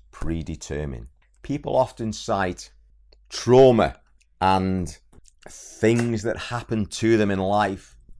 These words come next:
as reasons why they are where they are.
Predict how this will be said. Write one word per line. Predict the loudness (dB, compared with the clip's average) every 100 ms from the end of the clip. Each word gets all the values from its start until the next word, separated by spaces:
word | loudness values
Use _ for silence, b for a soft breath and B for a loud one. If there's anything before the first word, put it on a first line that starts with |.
| -14
as | -10
reasons | -6 -4 -2 -4 -6 -8 -4
why | -2 -2 -2 -6 _ _ _ -10
they | -4
are | -2 -2
where | -2 -6
they | -6 -8
are. | -10